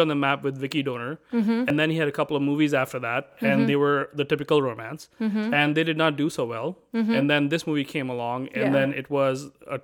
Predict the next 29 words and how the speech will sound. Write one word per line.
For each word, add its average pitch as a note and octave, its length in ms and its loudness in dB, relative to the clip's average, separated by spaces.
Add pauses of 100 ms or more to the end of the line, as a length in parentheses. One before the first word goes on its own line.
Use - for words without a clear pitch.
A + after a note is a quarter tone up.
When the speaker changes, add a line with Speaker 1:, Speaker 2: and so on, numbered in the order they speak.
(140)
Speaker 1:
total D#3 340 4
word C#3 160 2
of C3+ 140 -6
mouth B2+ 280 -6
success. - 380 -16 (240)
Speaker 2:
Yes. - 520 -8 (220)
Speaker 1:
Well, E3 180 6
I F3 140 10
watched G#3+ 220 8
this G#3+ 120 0
movie G3+ 200 0
when F#3 160 2
it E3 100 0
was D#3+ 160 2
released C#3+ 560 0
on D3+ 140 2
Netflix. D#3 500 -2
I C#3 100 -6
think G3+ 140 2
it G#3+ 60 2
was D#3+ 180 0
released D3 260 2
in D3 100 -2
twenty C3+ 220 -2
fifteen, C#3 500 -4
later C3+ 260 0
in C3 100 -2
twenty C3+ 180 -6 (100)
fifteen. C#3+ 340 -8